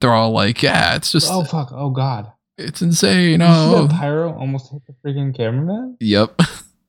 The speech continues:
Speaker 2: What are you doing that?
Speaker 1: That's the pyro beyond. <laughs> And, like, this music is all trying to be epic.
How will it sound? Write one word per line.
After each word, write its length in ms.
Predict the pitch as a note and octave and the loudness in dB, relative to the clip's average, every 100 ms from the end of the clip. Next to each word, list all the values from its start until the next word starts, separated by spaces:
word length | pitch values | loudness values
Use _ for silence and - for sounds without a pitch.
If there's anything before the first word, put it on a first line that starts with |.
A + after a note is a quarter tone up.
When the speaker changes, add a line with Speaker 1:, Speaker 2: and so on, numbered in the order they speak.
| _ _ | _ _
Speaker 2:
What 100 | C#4 | -16
are 0 | |
you 40 | G#3 A#3+ | -4 2
doing 140 | A3+ D3 | 4 4
that? 340 | B2+ B2 _ _ _ _ _ _ _ _ _ _ _ _ _ _ _ _ _ _ _ _ _ _ - | 2 -2 _ _ _ _ _ _ _ _ _ _ _ _ _ _ _ _ _ _ _ _ _ _ -4
Speaker 1:
That's 220 | A2+ - | -4 0
the 100 | A2+ | 2
pyro 440 | B2+ C#3+ F3 F#3+ | 4 4 6 4
beyond. 800 | E3+ G#3 G#3 G#3 G#3 G3+ F#3+ F3+ - - | 6 6 6 6 6 8 8 6 2 -8
<laughs> 60 | - - _ _ _ _ _ _ _ _ _ _ _ _ _ _ _ _ _ _ _ _ _ | -8 -10 _ _ _ _ _ _ _ _ _ _ _ _ _ _ _ _ _ _ _ _ _
And, 120 | A#2 A2+ | 0 0
like, 140 | - | 2
this 180 | C3 A2 | 2 4
music 400 | F#2 B2 - D3+ | 2 4 4 4
is 100 | D3 | 4
all 220 | A2 A2+ | 4 2
trying 240 | - A#2 | 2 2
to 80 | A2+ | 4
be 340 | A2+ A2 A2+ A2 - | 2 2 2 0 0
epic. 460 | A2+ A#2 A#2+ - | 0 2 0 -2